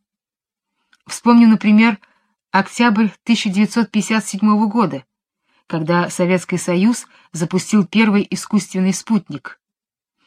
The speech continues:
В те дни лучшая вычислительная машина шестьсот пятьдесят работала с убогой по нынешним временам, но всё же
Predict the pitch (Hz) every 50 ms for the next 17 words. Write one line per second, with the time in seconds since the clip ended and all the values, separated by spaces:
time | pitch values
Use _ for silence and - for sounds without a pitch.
0 | _ _ - - - - 226 233 208 180 220 247 254 247 220 - - 190 196 233
1 | 247 - - - 190 175 175 170 - 202 - - 214 233 220 - 190 185 185 180
2 | 180 175 - - 226 202 170 - - 165 - - - 208 175 - - 156 143 143
3 | 160 151 - 220 220 208 - _ _ _ _ _ _ - - - _ - - 185
4 | 185 170 214 226 - 214 220 208 - - 214 196 165 165 220 254 220 240 226 -
5 | 220 202 196 214 220 220 - - 208 202 190 185 196 185 190 185 196 240 254 233
6 | 208 196 175 - - 226 214 202 214